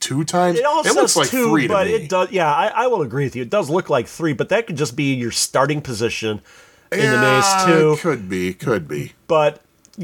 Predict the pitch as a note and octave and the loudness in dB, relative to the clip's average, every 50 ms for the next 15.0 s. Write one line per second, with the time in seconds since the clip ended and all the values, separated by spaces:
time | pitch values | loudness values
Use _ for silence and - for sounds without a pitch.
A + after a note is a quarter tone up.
0 | D#3 D3+ _ _ - A3+ A#3+ A#3 B3 - B3+ C4+ B3 G3+ E3 - - F3 D3+ A#2 | -12 -12 _ _ -2 -2 0 0 0 0 2 2 2 2 0 0 0 0 0 0
1 | A#2+ G#2 A#2+ A#2 A2+ - - C3+ A2+ G2+ F#2+ - - - - - - - C#3 B2 | -2 0 0 0 2 0 0 -2 -2 -2 -2 -6 -6 -6 -6 -6 -2 0 2 2
2 | A#2+ - - C#3 A2+ F#2+ - - - C3+ A#2 B2+ B2 D3 D#3+ E3 D3 C#3 F3 G#3 | 2 0 0 -2 -2 -4 -4 -6 -6 -2 0 -2 -2 0 2 2 4 4 4 2
3 | F3 C#3+ C3+ D3 C3+ A#2 F#2 A2 - - C#3 D#3 D3+ - C3 A2 G#2+ F#2+ F2+ - | 2 2 2 2 2 0 0 -2 -2 2 2 2 2 0 -4 -4 -4 -6 -2 -2
4 | C3 A#2 G#2 - - F#2+ F#2 F#2 F2 - F3+ G3 B3 D4 C#4+ F3+ D3 C3 - - | -2 -2 -2 -2 -4 -4 -4 -4 -2 -2 0 0 2 0 0 -2 -2 -4 -4 -8
5 | - - E3+ C#3+ A2+ F2 D#2 D2+ - - F#3+ G3+ - - D#3 E3 D#3 D3+ A2 A#2 | -8 -6 -4 -4 -2 -4 -6 -10 -4 -4 -2 -2 -2 -2 0 -2 -2 -2 -4 -8
6 | A#2+ A#2+ C3 D#3 F3 D3+ A#2 G#2 F#2 D#2+ D2 - _ _ _ _ _ _ _ _ | -6 -2 0 0 0 0 -2 -2 -2 -4 -6 -12 _ _ _ _ _ _ _ _
7 | _ _ _ _ _ - C3 E3 E3+ - G2 F#2 F#2 A2 C#3+ E3 D3+ D3 - C#3+ | _ _ _ _ _ -14 -12 -12 -10 -10 -12 -10 -8 -8 -6 -6 -8 -8 -10 -10
8 | C#3+ - - A2 G2+ F#2+ F2 E2+ E2 - - - F#3+ E3+ A2 - - A2+ G2+ G#2+ | -8 -6 -4 -4 -4 -4 -4 -6 -8 -8 -2 0 2 2 2 0 -4 -4 -4 -2
9 | - A2 G2+ G2+ G2 - - A2+ G2+ G2 F#2+ - G2 F#2 G2 G2 E2+ D2+ - - | 2 2 2 2 0 -2 -2 -2 -2 -2 -4 -4 -4 -4 -2 -4 -4 -4 -8 -14
10 | - - - - - - - D#3 E3 D#3+ - - - - - - A3 - - G#3+ | -20 -20 -18 -18 -6 0 2 4 4 4 2 0 -4 -2 0 0 0 2 0 0
11 | G#3 - - G3 A#3+ B3 A#3+ A3 F#3 - _ _ _ - _ - - F#3+ G#3+ B3+ | 0 -2 -6 -12 -12 -12 -12 -12 -14 -16 _ _ _ -18 _ -8 -4 0 0 0
12 | C4+ - - C#4+ - - - D#4+ B3 - - - - _ _ - - B2 A#2+ - | 0 0 -2 -4 -4 -4 -6 -6 -6 -6 -8 -8 -18 _ _ -6 -4 -4 -2 -2
13 | F3+ D#3 C#3 B2+ A#2 G#2+ G2+ G2 B2+ C#3+ - - F3+ - - C4 C#4+ C#4+ F#4+ E4+ | -2 0 0 0 0 0 0 -2 -2 -4 -4 -4 -2 0 0 0 0 -2 -2 -2
14 | B3 F#3 D3+ C#3 C3 A#2 A#2+ A#2 A2+ A#2 A2 - - A2+ G#2 G2+ G2+ G2+ - - | -2 -2 0 0 0 0 2 2 2 0 -2 -4 -4 -4 -4 -4 -4 -6 -8 -10